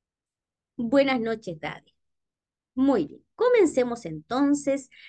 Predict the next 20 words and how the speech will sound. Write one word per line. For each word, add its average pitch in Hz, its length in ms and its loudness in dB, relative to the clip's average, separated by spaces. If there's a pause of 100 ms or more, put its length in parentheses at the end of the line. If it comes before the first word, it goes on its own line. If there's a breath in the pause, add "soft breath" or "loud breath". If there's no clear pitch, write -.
(120)
Sesión 262 580 0
número 165 320 -4
dos, 247 400 -4
los 277 300 -2
principios 202 680 -8
de 170 80 -8
la 147 140 -8
conducción. - 540 -12
Así 254 200 -12
que - 140 -16
vamos 156 320 -14
a - 100 -20
iniciar 160 400 -14
al 170 180 -14 (100)
tiro 320 260 -6
porque 208 240 -12
este - 180 -18
capítulo 165 460 -14
es 170 160 -20
bien 320 340 0